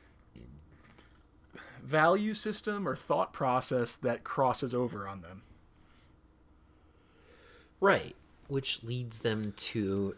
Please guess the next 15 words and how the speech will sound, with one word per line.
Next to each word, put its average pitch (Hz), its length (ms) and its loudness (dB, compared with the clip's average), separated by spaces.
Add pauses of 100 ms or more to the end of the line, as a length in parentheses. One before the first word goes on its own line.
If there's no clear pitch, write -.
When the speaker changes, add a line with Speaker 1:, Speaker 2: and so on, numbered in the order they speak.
Speaker 2:
that, 95 460 2 (180)
that, 101 420 2
that 98 280 0 (160)
imminent 120 920 4 (160)
human 107 460 2
failure. 98 680 0 (380)
But 123 260 8
again, 110 640 6 (920)
we 113 160 2
create 117 480 4
the 123 60 2
guidelines, 98 680 6
societal 107 600 8
guidelines 87 800 0 (120)
of 92 220 -2